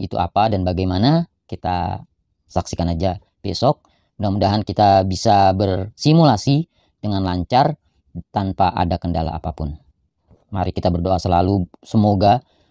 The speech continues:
wabah covid sembilan belas ini bisa cepat berakhir agar kita bisa kembali beraktivitas seperti dulu. Oke? Semangat,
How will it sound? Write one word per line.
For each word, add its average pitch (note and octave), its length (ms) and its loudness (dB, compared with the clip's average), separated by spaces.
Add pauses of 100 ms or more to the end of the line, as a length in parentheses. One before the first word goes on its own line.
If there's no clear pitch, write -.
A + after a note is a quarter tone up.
(120)
wabah F#2 400 0
covid C#3 320 2
sembilan A#2+ 320 2
belas A2 160 2
ini C3 480 0 (320)
bisa F#2+ 320 0
cepat - 320 -4
berakhir A2 560 0 (720)
agar G#2 240 -2
kita B2+ 320 2
bisa A#2 320 0
kembali G2+ 400 0
beraktivitas - 880 -2 (480)
seperti A2+ 1120 -2
dulu. B2+ 320 0 (1040)
Oke? D3 320 -2 (960)
Semangat, B2+ 400 2